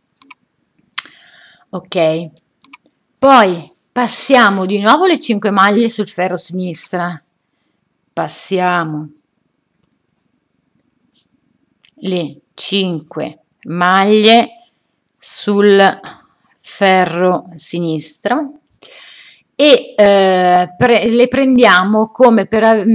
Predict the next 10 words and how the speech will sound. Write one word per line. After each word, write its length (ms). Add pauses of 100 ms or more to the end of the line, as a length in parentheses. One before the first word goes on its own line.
(140)
per 160
lavorarle 480
insieme 400
a 40
diritto 380
crociato, 840 (400)
quindi 680 (280)
prendiamo, 1000 (1800)
le 420
prendiamo 800